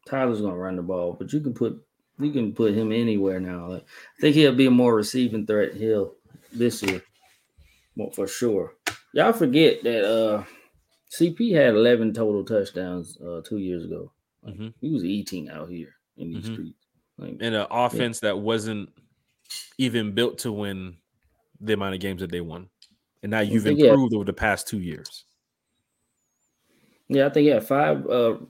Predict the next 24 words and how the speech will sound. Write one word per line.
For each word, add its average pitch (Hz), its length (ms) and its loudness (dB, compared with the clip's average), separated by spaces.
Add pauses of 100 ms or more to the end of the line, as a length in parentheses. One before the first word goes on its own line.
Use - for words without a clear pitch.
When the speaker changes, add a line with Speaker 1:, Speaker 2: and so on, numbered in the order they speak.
(140)
Speaker 1:
five 151 240 -4
receiving 127 460 0
and, 92 140 -4
like, 90 180 -10
six 107 260 -4
rushing 92 360 -8
Speaker 2:
Six, - 220 -6
Speaker 1:
touchdowns 87 400 -12
or - 20 -6
Speaker 2:
yeah, 120 120 6
Speaker 1:
something. 98 60 6
Speaker 2:
it's 92 80 -4
around 110 220 -2
there. 90 200 -6 (160)
Either 123 200 2
one, 95 300 -4
but 101 200 2
he 131 100 2
was 131 140 2
in, 110 120 -4
he 127 80 0
was 135 120 2
over 110 160 2
ten. 101 360 -6